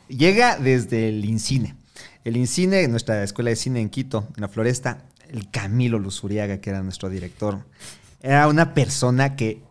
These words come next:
te obligaba a ser autocrítico. Y además, o sea, era, era impresionante cómo eran, cómo eran los visionamientos de tus cortos. Porque uno,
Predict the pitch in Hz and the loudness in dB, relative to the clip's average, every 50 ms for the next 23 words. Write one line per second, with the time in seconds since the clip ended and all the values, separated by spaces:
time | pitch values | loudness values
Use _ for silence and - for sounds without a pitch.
0 | _ - 143 131 131 117 143 151 135 156 139 - 180 165 160 131 101 - - - | _ 0 2 2 4 4 4 4 4 4 4 6 4 4 4 2 0 -2 -4 -6
1 | 196 98 92 - - - - - - - - - - 110 107 156 147 147 147 147 | -8 -8 -8 -10 -12 -14 -14 -14 -14 -14 -14 -10 -10 -4 2 4 6 8 8 8
2 | 151 170 185 185 - - 147 135 175 151 - - - - - - - - - - | 6 6 4 4 2 -2 0 2 2 0 0 -4 -12 -16 -16 -16 -16 -8 -2 2
3 | 180 170 220 196 160 165 180 202 196 202 160 135 139 135 127 139 147 139 139 139 | 4 4 4 4 4 4 4 4 2 2 0 -2 -2 -2 0 0 0 0 -2 -2
4 | 151 147 143 143 143 147 156 160 156 151 147 139 - 127 123 135 147 156 147 135 | -2 0 0 2 2 2 2 0 0 -2 -6 -10 -8 -4 -2 0 0 0 0 -2
5 | 113 104 - - - 110 104 107 113 113 117 113 - 104 101 95 - - - - | -2 -4 -4 -6 -6 -8 -8 -6 -6 -6 -6 -6 -8 -10 -14 -14 -14 -18 -18 -18
6 | 95 - - - - - 147 143 233 269 285 311 285 196 - | -18 -18 -16 -16 -16 -14 -8 -4 -2 2 4 4 4 4 0